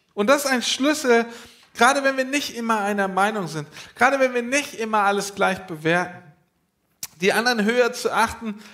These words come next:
bestimmt dann eine Atmosphäre, wo wir uns das Beste für die andere Person wünschen, wo ich das Beste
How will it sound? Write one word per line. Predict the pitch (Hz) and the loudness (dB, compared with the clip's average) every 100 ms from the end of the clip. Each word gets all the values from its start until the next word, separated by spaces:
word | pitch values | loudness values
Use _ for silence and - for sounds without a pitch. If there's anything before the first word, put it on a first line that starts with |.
| - - | -16 -6
bestimmt | 196 - 247 247 220 - 233 | -2 -2 0 -2 -4 0 4
dann | 285 302 247 | 4 2 0
eine | 202 214 | 0 2
Atmosphäre, | 214 196 208 - - - 294 294 175 139 190 285 269 _ _ _ _ - | 2 2 -4 -6 -6 -4 -2 -2 0 0 0 -6 -14 _ _ _ _ -4
wo | 214 214 | -2 0
wir | 226 220 220 - | 0 2 2 -2
uns | 208 - | -8 -6
das | 220 202 | -6 -6
Beste | - 220 233 233 - 175 156 | -4 0 0 -2 -6 -6 -6
für | - 175 | -8 -8
die | 160 | -4
andere | 185 185 170 | -4 -4 -6
Person | 175 170 151 160 165 160 - | -6 -6 -6 -8 -10 -12 -12
wünschen, | 165 202 208 - 139 - - - | -8 -8 -10 -14 -16 -20 -20 -10
wo | 180 | -6
ich | |
das | 180 190 - | -4 -4 -6
Beste | - 196 196 - 151 135 135 | -4 -2 -2 -6 -6 -6 -10